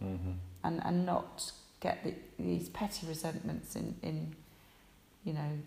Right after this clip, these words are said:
Speaker 2: blocking us off from helping people.
Speaker 1: Yeah, well, it's like, well, I'm, I'm doing all this step work, you know, I've given up drinking and I do my step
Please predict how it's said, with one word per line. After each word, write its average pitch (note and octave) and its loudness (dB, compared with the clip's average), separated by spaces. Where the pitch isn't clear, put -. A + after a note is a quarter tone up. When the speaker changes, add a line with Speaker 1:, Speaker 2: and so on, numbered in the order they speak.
Speaker 2:
blocking E3+ 2
us D#3 -4
off D3 -2
from D3+ -2
helping D3+ -2
people. - -10
Speaker 1:
Yeah, D3 8
well, G#2 6
it's G#2 0
like, G#2+ 4
well, A2 4
I'm, G#2+ 4
I'm G#2+ 6
doing F#2+ 4
all F2+ 2
this E2+ -6
step F2+ -6
work, F2+ -4
you G2 0
know, F2+ 0
I've F#2+ 2
given F2 0
up E2+ -4
drinking F2+ -2
and D#2+ -4
I F2+ 0
do F2 -4
my F2 -2
step E2+ -6